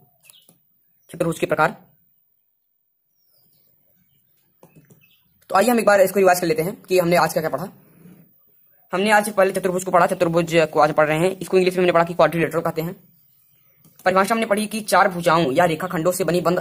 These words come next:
आकृति को चतुर्भुज कहते हैं या फिर चतुर्भुज कहलाती है। चार भुजाएं हमने चित्र के माध्यम से देखी कैसे है। इसकी अंतःकोणों का योगफल जो है तीन सौ साठ अंश होता है और बहिष्कोणों का योगफल भी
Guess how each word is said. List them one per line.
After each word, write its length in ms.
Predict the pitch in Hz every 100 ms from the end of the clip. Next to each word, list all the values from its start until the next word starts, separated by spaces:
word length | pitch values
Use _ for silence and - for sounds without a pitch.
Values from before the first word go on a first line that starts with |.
| -
आकृति 340 | 147 170 175
को 140 | 175 202 - _ _ _ _ -
चतुर्भुज 300 | 175 160 180
कहते 220 | 175 175
हैं 120 | 190
या 120 | 214
फिर 140 | 165 165 139
चतुर्भुज 360 | 139 160 170 165
कहलाती 320 | 147 139 175
है। 120 | 175 - _ _ _ _ _
चार 120 | 190 180
भुजाएं 200 | 175 185
हमने 140 | 180
चित्र 180 | 175 170
के 60 |
माध्यम 220 | 165 151 165
से 120 | 147
देखी 200 | 151 185
कैसे 200 | 165 165
है। 140 | 165 - _ _ _
इसकी 200 | 175 220
अंतःकोणों 480 | - 180 190 202 196
का 80 | 190
योगफल 280 | 185 180 190
जो 100 | 180
है 60 |
तीन 120 | 175 170
सौ 60 |
साठ 180 | 170 151
अंश 100 | 165
होता 160 | 160 156
है 160 | 165 - _ -
और 120 | 190
बहिष्कोणों 420 | 175 196 - 175
का 80 | 170
योगफल 320 | 156 156 160
भी 120 | 160